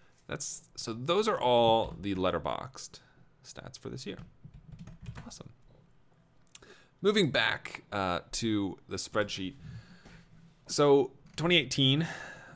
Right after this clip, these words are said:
uh, the average, here we go. The average release year of all the films I saw within the confines of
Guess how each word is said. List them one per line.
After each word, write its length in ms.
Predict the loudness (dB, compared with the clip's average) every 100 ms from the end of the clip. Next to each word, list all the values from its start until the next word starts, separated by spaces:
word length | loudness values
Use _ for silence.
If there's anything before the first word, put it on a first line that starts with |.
| -4
uh, 260 | 0 0 -2
the 200 | -6 -10 -10 -2
average, 800 | 2 2 2 2 0 -2 -8 -12 -16 -20 -20 _ _ _ _ _ _ _ -20 -20 -20 -14
here 80 | -14
we 80 | -12
go. 220 | -14 -14 -16 -20 -18 -20 -14 -14 -14 -14 -12 -6
The 140 | -6 -2 4
average 520 | 6 6 6 2 2
release 600 | 2 2 4 2 2 0
year 380 | 0 -2 -4 -12 -16 -20 -20 -18 -20 -18 -18 -16 -14 -12 -10 -10 -12 -12 -10
of 120 | -4
all 180 | 0 0
the 80 | 0
films 300 | -2 -2 -2
I 80 |
saw 440 | -4 0 2 2 -2 -14 -20 -20 _ -12
within 380 | -8 -4 -2 -2
the 80 | -4
confines 680 | -6 -6 -6 -4 -4 -6 -10 -8
of 300 | -4 -4